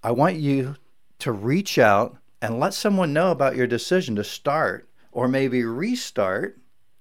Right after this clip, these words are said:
studying the Bible. You know, there were gaps in times.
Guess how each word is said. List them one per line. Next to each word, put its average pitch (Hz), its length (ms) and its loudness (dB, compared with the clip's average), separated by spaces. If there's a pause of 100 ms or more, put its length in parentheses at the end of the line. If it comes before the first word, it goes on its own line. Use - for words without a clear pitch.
(120)
studying 143 500 -2
the 135 80 0
Bible. 160 440 0 (480)
You 123 120 -2
know, 135 280 4 (180)
there 151 400 2
were 175 100 4
gaps 151 500 -2
in 123 160 -2
times. 110 600 -4